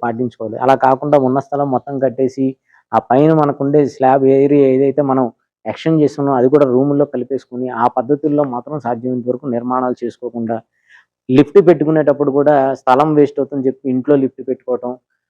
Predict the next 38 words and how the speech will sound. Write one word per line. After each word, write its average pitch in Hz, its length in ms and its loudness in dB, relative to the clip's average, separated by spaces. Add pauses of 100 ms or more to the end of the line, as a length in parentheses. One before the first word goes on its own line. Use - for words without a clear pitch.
(160)
ఆ 127 160 0
విధంగా 147 320 2
కూడా 156 140 2
ఇది 123 140 6
only 151 240 4
డూప్లెక్స్ 151 440 0
కాబట్టి 139 300 -4
సాధ్యమైనంత 139 400 0
వరకు 135 160 -2
అన్ని 135 220 0
లోపలే 127 320 0
వచ్చినాయి, 123 320 -8 (300)
బయట 131 160 6 (100)
మనం 135 220 0
ఏమి 127 140 0
ఇచ్చింది 127 260 -6
ఏం 123 120 -2
లేదు. 117 160 -2 (480)
చక్కగా 127 220 4 (100)
ఉత్తరంలో 147 420 0
కావచ్చు, 135 220 0 (100)
దక్షిణంలో 135 400 -6
కావచ్చు, 131 300 -4
పడమరలో 131 440 0
కావచ్చు, 120 260 -4 (760)
స్థలం 139 320 4
కూడా 156 160 4
చాలా 135 180 2
చక్కగా 127 180 0
ఉంది. 127 180 -2
దక్షిణంలో 143 400 -2
almost 131 340 -2 (200)
with 131 140 -2 (120)
ప్రహరీతో 131 480 2
ఐదు 120 180 2
అడుగుల 127 280 -2
దాకా 123 200 -4
వదులుకున్నారు, 117 500 -10